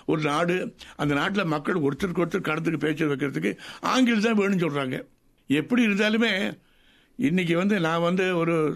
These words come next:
சயின்ஸ் படிக்கிறேன், நான் தமிழ்ல படிக்கும்போது அது எனக்கு அதிகமா எனக்கு விளங்கும்.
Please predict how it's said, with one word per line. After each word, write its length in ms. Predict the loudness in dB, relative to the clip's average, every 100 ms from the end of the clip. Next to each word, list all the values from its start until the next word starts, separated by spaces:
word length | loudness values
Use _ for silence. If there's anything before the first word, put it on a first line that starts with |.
| -4
சயின்ஸ் 280 | -2 -2 -2
படிக்கிறேன், 380 | -2 -2 -2 -4 -12 _ -20 -8
நான் 300 | -2 -2 -2
தமிழ்ல 420 | -2 2 4 4
படிக்கும்போது 680 | 2 0 0 0 2 2 2
அது 140 | 2 0
எனக்கு 220 | 0 0
அதிகமா 380 | 0 2 2 2
எனக்கு 280 | 0 0
விளங்கும். 360 | 0 -2 -4 -8